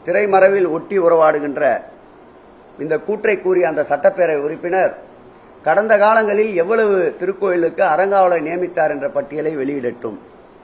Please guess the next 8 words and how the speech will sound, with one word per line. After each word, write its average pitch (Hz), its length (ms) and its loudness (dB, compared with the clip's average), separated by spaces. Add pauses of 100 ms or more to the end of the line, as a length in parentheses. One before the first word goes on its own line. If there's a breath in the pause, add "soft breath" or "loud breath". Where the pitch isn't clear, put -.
(560 loud breath)
அதோடு 233 340 2
மாத்திரமல்லாமல், 175 920 0 (880)
நாங்கள் 208 320 2
பொறுப்பேற்ற 208 540 -2
பிறகு 160 520 -4 (800)
அறங்காவலர் 220 600 4
குழுக்கள் 185 340 -4
என்பது 151 580 -4